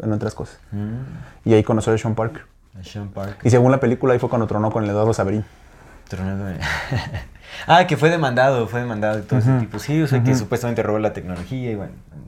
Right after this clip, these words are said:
Speaker 2: en fin. Entonces, eh, pues pa-, pasémonos a Facebook ya, la aplicación de Facebook, su
Speaker 1: Perfecto.
Speaker 2: relación con la cia, ¿no? Porque, pues,
Speaker 1: Mira,
Speaker 2: ahí
Speaker 1: me gustaría contarte desde el principio de los principios.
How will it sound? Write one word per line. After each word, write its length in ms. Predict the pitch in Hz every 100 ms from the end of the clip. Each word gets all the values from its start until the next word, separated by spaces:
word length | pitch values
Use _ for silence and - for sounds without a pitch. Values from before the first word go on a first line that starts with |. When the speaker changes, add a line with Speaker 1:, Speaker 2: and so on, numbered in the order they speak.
| - -
Speaker 2:
en 160 | 92 92
fin. 220 | 98 - - - - - - - - - - -
Entonces, 440 | - 139 151 143 -
eh, 440 | 123 127 131 131 127
pues 100 | 156
pa-, 140 | 165
pasémonos 400 | 143 135 185 160
a 60 | 151
Facebook 280 | 196 190 180
ya, 240 | 160 165
la 80 | 151
aplicación 340 | 135 131 139 151
de 40 |
Facebook, 140 | 151 143
su 40 |
Speaker 1:
Perfecto. 260 | 175 190 190
Speaker 2:
relación 260 | 135 156
con 120 | 160 151
la 80 |
cia, 340 | 123 156 160 156
¿no? 180 | 160 170
Porque, 180 | 139 185
pues, 140 | 170
Speaker 1:
Mira, 220 | 165 175
Speaker 2:
ahí 160 | 131 117 -
Speaker 1:
me 300 | 135 127 143
gustaría 340 | 147 156 175
contarte 500 | 208 196 196 220 214 -
desde 360 | 127 123 117
el 100 | 120
principio 360 | 117 123 139 165
de 60 |
los 100 | 147
principios. 460 | - 110 117 98